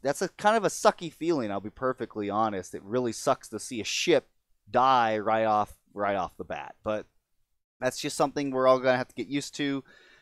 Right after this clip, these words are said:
and it's just learn to fly it, learn to beat it. It, it's counterable, you know, you're, you're sacrificing a lot to do something like this. You,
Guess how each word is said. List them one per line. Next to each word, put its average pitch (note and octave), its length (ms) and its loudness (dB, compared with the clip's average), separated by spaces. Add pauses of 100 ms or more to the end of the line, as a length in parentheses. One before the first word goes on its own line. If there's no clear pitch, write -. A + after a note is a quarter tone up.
(160)
and A#2 480 -4
it's A2+ 180 -8
just B2+ 220 -6 (380)
learn D3 240 2
to C#3+ 60 -4
fly D3+ 320 8
it, D#3 240 6
learn B2+ 240 -2
to B2 60 -10
beat C3 240 -2
it. C3+ 160 2 (480)
It, A#2+ 200 -2
it's D#3+ 220 0
counterable, D#3+ 720 4
you C3+ 80 -2
know, B2 140 2
you're, B2+ 280 -4
you're B2 120 -2
sacrificing C#3+ 760 -2
a B2 100 -2
lot B2+ 280 2
to B2 80 -12
do D3+ 140 -2
something A#2+ 420 -6
like G2 220 -6
this. G2+ 280 -4
You, G2 80 -16